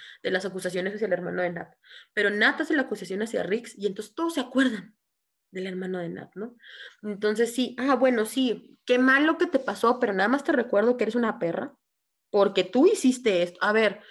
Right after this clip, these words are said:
entonces me estás diciendo que si ella tampoco estaba educada, que justo ella no culpa a nadie, eso es algo que a mí me parece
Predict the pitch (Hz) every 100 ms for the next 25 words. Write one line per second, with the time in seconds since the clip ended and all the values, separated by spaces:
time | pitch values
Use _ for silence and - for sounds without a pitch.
0 | - - _ 247 302 330 359 320 349 285
1 | 202 190 180 190 - 185 185 214 208 190
2 | 175 175 175 247 262 277 247 226 196 180
3 | 170 175 214 214 294 294 277 277 269 269
4 | 247 254 254 208 185 220 240 247 233 208
5 | 208 196 190 208 208